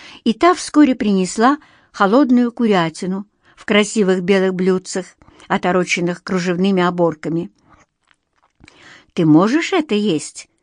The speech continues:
спросила тётя Элизабет у Эмили. Так жёстко,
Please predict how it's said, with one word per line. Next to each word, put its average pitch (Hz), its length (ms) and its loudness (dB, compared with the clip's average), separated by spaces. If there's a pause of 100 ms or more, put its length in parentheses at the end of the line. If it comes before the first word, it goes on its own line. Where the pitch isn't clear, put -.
(140)
спросила 185 580 -2
тётя 185 360 -4
Элизабет 175 600 -2
у 208 80 -6
Эмили. 143 540 -4 (1040)
Так 185 200 -4
жёстко, 208 560 -4